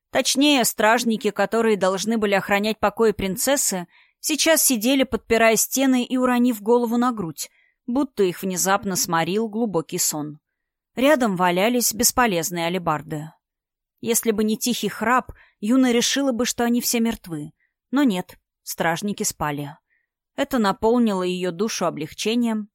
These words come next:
и заставило прибавить шаг. Некоторое время король молча двигался по темным коридорам и переходам дворца. Юна едва поспевала за его широким шагом.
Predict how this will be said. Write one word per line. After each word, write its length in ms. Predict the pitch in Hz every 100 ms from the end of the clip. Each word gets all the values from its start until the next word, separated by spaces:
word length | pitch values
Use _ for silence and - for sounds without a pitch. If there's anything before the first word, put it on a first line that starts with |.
| -
и 100 | 285
заставило 680 | 220 170 - 175 196 208 208
прибавить 540 | 214 214 160 151 160
шаг. 420 | - 151 - - _ _ _ _ _ _ _ _ -
Некоторое 600 | 269 320 269 - 226 226
время 360 | 208 247 277 214
король 400 | - 214 233 247
молча 400 | 214 233 - 214
двигался 500 | 185 220 208 196 -
по 160 | 196
темным 460 | 190 220 220 208 190
коридорам 640 | - 196 185 208 240 214
и 160 | 214 233
переходам 600 | - 220 214 220 208 208
дворца. 640 | 190 220 - - 151 151 _ _ _ _ -
Юна 360 | 254 294 285
едва 440 | 277 262 226 254 302
поспевала 640 | 208 - 180 165 190 208
за 160 | 180 185
его 260 | 180 185
широким 480 | 208 208 180 165 185
шагом. 520 | - 175 156 151 156